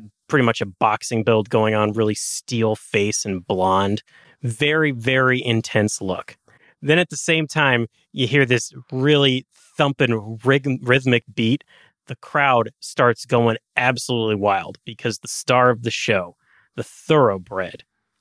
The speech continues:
is hitting the ring. Taken to the ring, running around, hitting the stampede, high-fiving all the fans. And when he reaches Tommaso, Tommaso's never washing that hand again. He is so excited.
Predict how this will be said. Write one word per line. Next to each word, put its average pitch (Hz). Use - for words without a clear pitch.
is 107
hitting 113
the 110
ring. 90
Taken 131
to 120
the 110
ring, 139
running 143
around, 139
hitting 160
the 143
stampede, 156
high-fiving 147
all 139
the 123
fans. 139
And 117
when 113
he 104
reaches 101
Tommaso, 107
Tommaso's 104
never 92
washing 98
that 104
hand 104
again. 107
He 113
is -
so -
excited. -